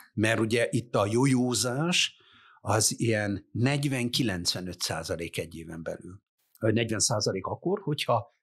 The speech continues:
gyomorszűkítő műtétet végeznek. Tehát ez azt jelenti, hogy ha valakinek összeszűkítik a nyoma, akkor vagy lefogy, vagy, vagy megtartja le, lefogyott súlyt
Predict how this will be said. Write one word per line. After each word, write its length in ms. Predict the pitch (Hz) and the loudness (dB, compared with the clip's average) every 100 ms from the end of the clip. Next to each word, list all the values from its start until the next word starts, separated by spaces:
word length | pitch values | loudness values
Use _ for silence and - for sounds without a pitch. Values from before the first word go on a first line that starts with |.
| _ | _
gyomorszűkítő 880 | 107 113 85 - 92 85 90 - 80 | 0 2 2 2 0 -4 -10 -10 -12
műtétet 500 | 80 - - 90 - | -12 -12 -10 -12 -10
végeznek. 580 | 92 80 80 - - - _ _ _ _ _ - | -6 -6 -2 -4 -4 -14 _ _ _ _ _ -4
Tehát 180 | - 107 | -2 2
ez 120 | 104 | 4
azt 200 | 110 - | 4 2
jelenti, 380 | 90 87 90 110 | 2 0 0 0
hogy 200 | 87 - | 0 0
ha 80 | |
valakinek 480 | 82 90 - 78 - | 0 -2 -2 -6 -2
összeszűkítik 560 | - - - - - - | 0 0 -2 -6 -16 -16
a 40 | - | -4
nyoma, 280 | 120 220 - _ _ _ - | 0 0 -2 _ _ _ -2
akkor 560 | 92 - 104 95 - _ _ _ - | -2 2 2 2 -2 _ _ _ -6
vagy 220 | - 135 208 | 4 6 6
lefogy, 500 | 214 - 214 - - | 2 -2 -4 -6 -2
vagy, 180 | 135 113 | 2 4
vagy 160 | 147 170 | 4 2
megtartja 440 | 175 170 160 180 | 2 0 0 2
le, 220 | 165 165 143 | 2 0 0
lefogyott 480 | 151 156 170 165 | 0 0 -2 -2
súlyt 460 | - 185 214 - | -2 0 -2 -4